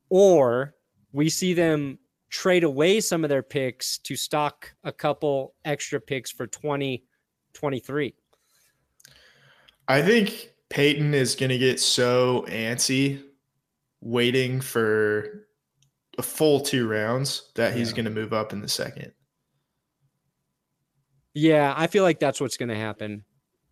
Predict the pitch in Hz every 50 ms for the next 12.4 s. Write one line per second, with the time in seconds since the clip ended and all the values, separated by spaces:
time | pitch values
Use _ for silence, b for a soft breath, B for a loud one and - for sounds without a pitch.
0 | _ _ _ _ 160 156 147 175 175 160 - - 180 170 156 135 131 151 165 -
1 | 160 156 147 - - 156 135 135 160 170 - - 175 175 175 175 170 B B B
2 | B B B B B B _ - 131 143 165 170 165 165 - 151 147 131 143 156
3 | 156 160 156 135 143 139 135 139 139 135 135 135 131 131 131 127 127 127 _ _
4 | _ _ _ _ _ _ _ _ _ _ _ _ _ - 127 131 131 131 127 120
5 | 127 127 127 127 127 123 127 127 131 131 135 127 - 135 123 110 117 120 120 120
6 | 113 110 107 - 127 110 - 117 113 113 117 113 113 107 101 90 120 113 113 110
7 | 107 110 110 110 107 107 107 104 - _ _ _ _ - 113 113 110 110 110 110
8 | 107 104 98 b b b b b b b b b b b b b _ _ _ _
9 | - - - 175 170 160 156 156 151 147 147 147 151 151 156 131 - _ _ _
10 | _ _ - 139 143 139 151 151 143 143 143 143 135 - 139 123 135 131 135 -
11 | 143 123 120 110 131 127 135 135 127 120 120 113 113 104 98 113 117 117 113 113
12 | 113 110 - - - _ - -